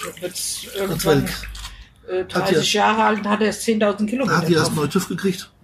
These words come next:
Speaker 1: Ja.
Speaker 2: Vor ein paar Wochen. Also von daher gesehen ist ja auch alles schick.
Speaker 1: Ach, nächstes Jahr ist die Gas.
Speaker 2: Nächstes Jahr Gasprüfung, ja.
Speaker 1: Hm.
Speaker 2: Der, immer alle zwei Jahre Gasprüfung, aber die ist immer alle zwei Jahre.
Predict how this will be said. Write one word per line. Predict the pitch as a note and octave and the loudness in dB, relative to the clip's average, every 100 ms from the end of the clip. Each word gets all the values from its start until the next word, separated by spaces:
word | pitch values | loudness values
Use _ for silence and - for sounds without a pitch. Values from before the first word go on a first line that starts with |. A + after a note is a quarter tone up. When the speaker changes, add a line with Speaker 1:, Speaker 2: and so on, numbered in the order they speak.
| D#3+ | -16
Speaker 1:
Ja. | F3+ D#3+ - | -14 -14 -10
Speaker 2:
Vor | E3 | -4
ein | |
paar | E3 E3 | 0 2
Wochen. | F3 F3+ - | 2 -2 -4
Also | D3 C#3+ | -6 -4
von | C3+ D3 | -2 0
daher | C#3+ D3+ D#3+ | 2 2 2
gesehen | D#3 D#3 D3 | 0 -2 -4
ist | D3 | -2
ja | C#3+ | 0
auch | |
alles | C#3+ F#3 | 0 0
schick. | - E3+ | 0 2
Speaker 1:
Ach, | |
nächstes | G3 A3+ - A#3+ E3 | 2 2 2 -2 0
Jahr | D#3 | -4
ist | C#3+ | -6
die | E3 | -8
Gas. | E3+ D#3 - - _ - - | -6 -4 -8 -14 _ -20 -14
Speaker 2:
Nächstes | E3 - A#3+ A#3 | -8 2 4 6
Jahr | G3+ | 4
Gasprüfung, | D3+ C#3 C3+ A#2+ B2+ | 4 0 -4 -6 -10
ja. | B2 - - - - | -16 -18 -20 -20 -20
Speaker 1:
Hm. | D3+ C#3+ - - - | -18 -18 -20 -20 -12
Speaker 2:
Der, | F3+ - - | -12 -12 -10
immer | F3+ F3+ | -4 2
alle | G#3 | 4
zwei | G#3 E3 | 2 2
Jahre | E3 D#3 | 2 2
Gasprüfung, | D#3+ F#3 - B3+ B3+ | 2 0 2 2 2
aber | F#3 | 0
die | G3+ | 0
ist | G3+ | 2
immer | G#3+ | 2
alle | F3 G#3 | 4 4
zwei | G#3 D#3 D#3 | 2 -4 2
Jahre. | G3+ A3+ C#4 | 4 4 2